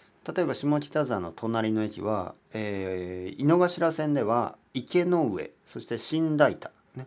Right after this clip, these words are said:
池ノ上、下北沢、新代田。そういう順番になっている。そして、えー、小田急線は東北沢、下北沢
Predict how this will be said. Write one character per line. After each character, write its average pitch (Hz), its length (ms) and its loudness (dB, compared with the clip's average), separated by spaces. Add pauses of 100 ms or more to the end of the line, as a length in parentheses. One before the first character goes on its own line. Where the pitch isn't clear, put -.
(160)
池 170 300 0
ノ 180 220 8
上、 131 180 2
下 135 280 -4
北 135 220 0
沢、 117 220 4
新 120 280 -4
代 104 160 0
田。 - 120 -16 (500)
そ - 140 -4
う - 20 4
い 113 40 2
う - 20 -2
順 95 180 -6
番 85 100 -8
に 78 60 -12
な 76 60 -12
っ - 40 -16
て - 120 -20
い - 40 -20
る。 - 60 -20 (680)
そ - 120 -8
し 180 80 -8
て、 185 680 4
え 139 280 0
ー、 - 60 0
小 156 100 2
田 202 140 6
急 208 180 -4
線 190 200 2
は 143 200 4
東 170 460 0
北 170 300 0
沢、 151 320 6
下 139 300 -2
北 139 260 0
沢 135 360 4